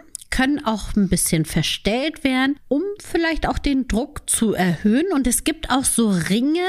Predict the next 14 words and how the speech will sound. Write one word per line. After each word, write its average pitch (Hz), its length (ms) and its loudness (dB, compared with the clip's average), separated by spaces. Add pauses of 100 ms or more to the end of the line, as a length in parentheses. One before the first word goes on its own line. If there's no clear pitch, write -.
(160)
die 247 160 2
man 254 240 2
um 285 220 -4 (120)
die 285 80 2
Brustwarzen 208 1000 0
legen 180 500 4
kann, 175 340 2 (300)
dass 233 260 -2
die 247 100 0
Brustwarzen 262 720 0
eben 233 240 0
die 214 120 -2
ganze 254 400 0
Zeit 220 420 -2